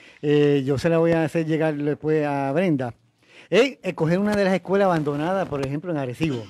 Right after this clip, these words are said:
que Brenda había dicho algo sobre eso. Pero la idea mía era que cuando el estudiante, ¿verdad? Por la razón que tenga,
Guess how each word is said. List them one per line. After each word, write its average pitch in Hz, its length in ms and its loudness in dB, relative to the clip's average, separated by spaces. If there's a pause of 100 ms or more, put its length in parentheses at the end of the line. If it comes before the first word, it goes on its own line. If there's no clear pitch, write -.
(140)
que 147 160 -4
Brenda 147 260 2
había 175 200 2
dicho 175 360 -2
algo 151 220 -4
sobre 147 320 -2
eso. 131 240 -6 (320)
Pero 175 320 4
la 165 80 4
idea 165 240 2
mía 220 320 2
era 190 200 -2 (420)
que 175 180 0
cuando 170 280 0
el 165 40 4
estudiante, 156 800 0
¿verdad? 160 260 0
Por 147 180 -4
la 131 360 -2
razón 131 220 -6
que 160 120 -4
tenga, 160 440 -2